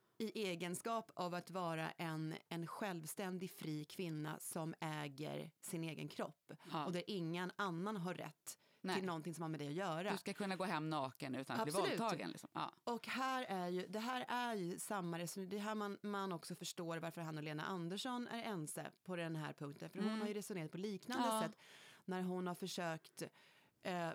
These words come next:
Speaker 1: problematisera, för han använder ditt favoritord här.
Speaker 2: <laughs>
Speaker 1: Eh, hälsning
Speaker 2: Touché.
Speaker 1: till Bodil. <laughs> Eh, det är ju att om det är så att vi liksom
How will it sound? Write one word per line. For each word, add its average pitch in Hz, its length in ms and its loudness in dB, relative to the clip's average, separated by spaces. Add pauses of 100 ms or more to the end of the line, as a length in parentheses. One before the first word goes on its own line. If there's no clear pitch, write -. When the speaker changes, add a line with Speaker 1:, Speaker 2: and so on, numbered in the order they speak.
Speaker 1:
problematisera, 185 1120 0
för - 20 -6
han 180 100 0
använder 185 200 0
ditt 320 200 0
favoritord 214 600 0
här. 156 300 -2
Speaker 2:
<laughs> 285 380 0
Speaker 1:
Eh, 196 540 4 (600)
hälsning 226 400 4
Speaker 2:
Touché. 190 60 6
Speaker 1:
till 175 120 4
Bodil. 156 320 2
<laughs> 285 1300 2
Eh, 208 320 4 (520)
det 233 360 2
är 185 300 4
ju 180 260 2
att - 520 -2 (280)
om 311 480 4
det 302 140 2
är 170 240 2
så 147 400 -2 (580)
att 185 320 -4
vi 185 380 2
liksom 175 520 -2